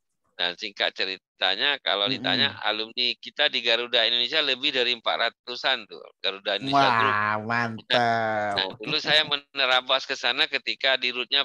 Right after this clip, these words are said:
Speaker 1: Pak Abdul Ghani dulu.
Speaker 2: Mm, mm, mm,
Speaker 1: Dan
Speaker 2: mm,
Speaker 1: hampir
Speaker 2: mm, mm.
Speaker 1: semua kementerian kita punya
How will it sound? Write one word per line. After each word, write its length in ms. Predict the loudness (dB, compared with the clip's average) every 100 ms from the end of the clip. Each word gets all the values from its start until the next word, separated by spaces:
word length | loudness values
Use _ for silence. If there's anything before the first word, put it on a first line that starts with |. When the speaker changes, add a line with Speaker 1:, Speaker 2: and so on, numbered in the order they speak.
| 0
Speaker 1:
Pak 240 | 0 0 -2
Abdul 260 | -4 -4
Ghani 400 | 0 0 0 -4 -4
dulu. 180 | -12 -20 _ _
Speaker 2:
Mm, 80 | -10
mm, 320 | -8 -6 -4 -4 -6
mm, 200 | -8 -4
Speaker 1:
Dan 240 | -2 -2
Speaker 2:
mm, 0 |
Speaker 1:
hampir 320 | 0 -2 0 -4
Speaker 2:
mm, 80 |
mm. 0 |
Speaker 1:
semua 320 | -4 0 0 0
kementerian 720 | -2 -2 -4 -2 2 2 0 -6
kita 320 | -2 -2 -2
punya 400 | -4 0 2